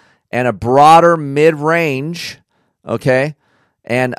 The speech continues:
a little bit longer of top end. What I complained about to the Yamaha guys when I rode this bike, again,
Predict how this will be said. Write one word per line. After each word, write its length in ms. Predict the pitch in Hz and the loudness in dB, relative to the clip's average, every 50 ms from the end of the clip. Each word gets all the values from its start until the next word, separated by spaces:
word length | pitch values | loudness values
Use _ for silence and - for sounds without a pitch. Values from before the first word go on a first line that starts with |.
| - | -8
a 120 | - 110 120 | -6 -4 -2
little 340 | 127 135 156 165 180 180 | 0 2 2 2 4 2
bit 320 | 165 135 170 170 170 - - - | 0 0 0 -2 -2 -2 -8 -14
longer 580 | 123 123 131 139 147 151 156 156 151 147 151 135 | -12 -8 -2 0 2 2 2 2 0 -2 -2 -2
of 240 | - 131 135 135 - | -2 -2 -4 -4 -8
top 380 | - - 139 131 131 127 - | -6 -2 0 0 0 0 -2
end. 320 | 135 131 113 95 80 78 - _ _ _ _ _ _ _ _ _ _ _ _ _ | -4 -4 -4 -6 -10 -14 -20 _ _ _ _ _ _ _ _ _ _ _ _ _
What 260 | _ - 110 143 165 | _ 0 2 4 4
I 140 | 185 190 196 | 6 4 4
complained 720 | 190 - 175 156 - 120 143 165 180 190 202 208 208 196 | 2 -2 -6 -6 -8 -10 -8 -6 -4 -2 -2 -2 -2 -4
about 520 | 185 151 165 151 151 151 147 - - _ _ | -2 0 2 2 4 2 2 0 -2 _ _
to 580 | - - 151 151 143 143 139 139 135 131 127 123 | -10 -4 -2 0 0 0 0 0 -2 -4 -4 -4
the 180 | 107 120 127 | -4 -4 -2
Yamaha 480 | 139 143 147 143 139 131 127 131 127 123 | 0 0 0 0 -2 -2 -2 -2 -2 0
guys 600 | 113 123 120 120 120 117 117 113 104 - - - _ _ _ _ _ _ | 0 2 2 4 2 2 0 -4 -8 -12 -20 -20 _ _ _ _ _ _
when 180 | _ - 120 123 | _ -6 -4 -2
I 80 | 123 120 | 0 0
rode 360 | 120 113 147 175 208 220 160 | 0 2 2 2 2 2 0
this 160 | 151 131 - | -2 -6 -4
bike, 380 | - 135 123 123 127 - _ _ _ _ _ _ _ _ | -2 0 0 0 0 -4 _ _ _ _ _ _ _ _
again, 480 | 120 127 117 117 165 165 135 107 92 | -6 -6 -4 -2 -2 -2 -2 -4 -6